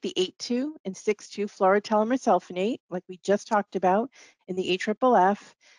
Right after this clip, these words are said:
they will degrade into more soluble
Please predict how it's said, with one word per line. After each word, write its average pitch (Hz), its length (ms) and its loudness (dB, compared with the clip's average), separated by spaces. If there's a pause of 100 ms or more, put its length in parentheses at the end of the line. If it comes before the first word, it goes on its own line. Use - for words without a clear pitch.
(140)
they 202 140 6
will 254 140 4
degrade 185 680 0
into 175 280 -12
more 185 240 -2
soluble 202 720 2